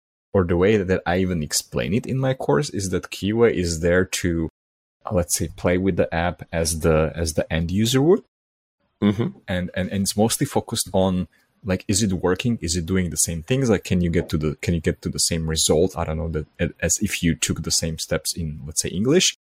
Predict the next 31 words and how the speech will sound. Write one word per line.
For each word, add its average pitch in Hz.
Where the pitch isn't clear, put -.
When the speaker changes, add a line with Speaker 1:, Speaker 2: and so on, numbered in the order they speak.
Speaker 2:
Mm-hmm. 113
Speaker 1:
And, 123
and 117
the 120
linguistic 127
quality 117
is 92
really 101
just, 90
like, 85
by 87
the 90
way, 69
like, 60
have 87
you 104
noticed 87
anything? 104
Like, 87
you 95
can 92
report 101
it, -
but 90
we 101
already 107
uns-, 95
assume 135
that 85
the -
quality 95